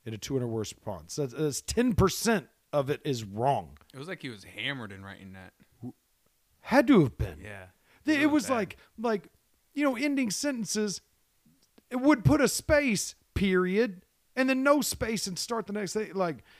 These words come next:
Speaker 1: you are obviously not rereading your work. You're not editing. And I can't believe master's students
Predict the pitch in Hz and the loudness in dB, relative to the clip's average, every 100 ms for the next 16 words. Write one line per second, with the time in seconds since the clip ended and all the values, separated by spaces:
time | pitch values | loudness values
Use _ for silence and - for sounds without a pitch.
0 | _ _ - 240 247 247 277 262 208 226 | _ _ -18 -14 -4 0 2 2 2 4
1 | 214 190 - 180 160 117 151 196 180 190 | 4 0 -2 -2 -4 -6 -4 -2 -2 -2
2 | 185 180 160 147 180 - 196 147 - 185 | -2 0 -2 0 -2 -2 -4 -4 -2 0
3 | 180 175 180 160 143 - 190 214 175 175 | -2 -4 -4 -4 -6 -10 -6 -4 -4 -6
4 | 185 180 233 247 233 143 120 175 226 247 | -6 -6 -4 -2 -2 -4 -10 -14 -10 -6
5 | 254 247 - 202 180 - - - 175 123 | -2 -2 -4 -6 -6 -6 -6 0 0 0
6 | 101 82 - | -6 -12 -14